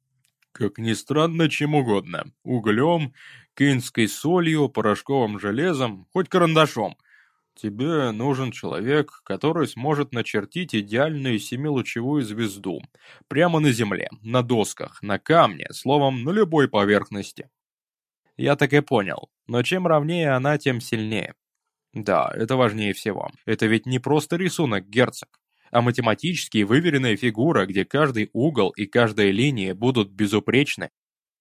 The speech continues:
Для ритуала это критически важно. Ну вот, поехали на тракт. Мы сначала зашли в лавку, и я купил там два здоровенных куска пергамента.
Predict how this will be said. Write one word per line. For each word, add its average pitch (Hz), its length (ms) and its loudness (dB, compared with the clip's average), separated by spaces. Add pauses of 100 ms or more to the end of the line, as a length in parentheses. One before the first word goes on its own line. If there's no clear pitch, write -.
(100)
Для 120 220 2
ритуала 110 540 2 (120)
это 107 220 -2
критически 127 640 -2
важно. 131 560 0 (580)
Ну 123 240 -4
вот, 165 300 -2 (160)
поехали 180 500 2
на 165 160 2
тракт. - 340 0 (640)
Мы 185 220 0
сначала 143 480 0
зашли 110 300 0
в 117 100 -4
лавку, 90 540 0
и 113 100 -4
я 143 160 2
купил 165 460 0
там 156 260 2
два 147 300 4
здоровенных 127 640 2
куска 131 480 0
пергамента. 101 840 0